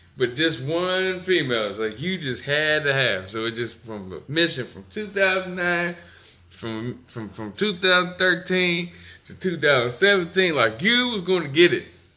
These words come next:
And two thousand eighteen was the day that you was gonna pull her in the room and put her face down on the pillow and just let her have it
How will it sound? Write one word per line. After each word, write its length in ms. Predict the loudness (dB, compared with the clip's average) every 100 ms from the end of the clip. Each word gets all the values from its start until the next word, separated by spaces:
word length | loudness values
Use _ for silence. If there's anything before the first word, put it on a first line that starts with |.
| _ -20 _ _
And 200 | -12 -8
two 140 | -4 2
thousand 320 | 4 4 2
eighteen 280 | -2 -4 -6
was 100 | -6
the 60 |
day 200 | 0 0
that 160 | 0 -6
you 100 | -6
was 100 | -6
gonna 120 | -8
pull 260 | -4 -2 0
her 160 | 2
in 60 | 0
the 80 | 0
room 260 | 0 -2
and 80 | -2
put 160 | 0 0
her 80 |
face 280 | 2 2 2
down 180 | 4 2
on 60 | 2
the 40 |
pillow 460 | 2 2 4 4 2
and 100 | 0
just 260 | -6 -6
let 140 | -2 0
her 120 | 2
have 160 | 0
it 80 | -2